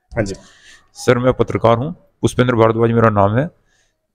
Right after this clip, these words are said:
Speaker 2: मुझको खुद मेरे स्टाफ के जो सहकर्मी हैं, वो नहीं पहचान पाते कि ये हेयर ट्रांसप्लांट है, और मेरे परिवार में भी अब इस बात को लोग भूल चुके हैं, मेरे परिवार के मेंबर, कि मैंने हेयर ट्रांसप्लांट कराया है।
Speaker 1: आपका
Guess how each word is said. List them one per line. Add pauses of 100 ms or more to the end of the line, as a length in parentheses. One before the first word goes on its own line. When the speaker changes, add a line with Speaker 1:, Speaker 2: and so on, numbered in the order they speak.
(100)
Speaker 2:
मुझको
खुद
मेरे
स्टाफ
के
जो
सहकर्मी
हैं, (340)
वो
नहीं
पहचान
पाते
कि (420)
ये
हेयर
ट्रांसप्लांट
है, (420)
और
मेरे
परिवार (200)
में
भी (480)
अब
इस
बात
को
लोग (300)
भूल
चुके
हैं,
मेरे
परिवार
के
मेंबर,
कि
मैंने
हेयर
ट्रांसप्लांट
कराया
है। (760)
Speaker 1:
आपका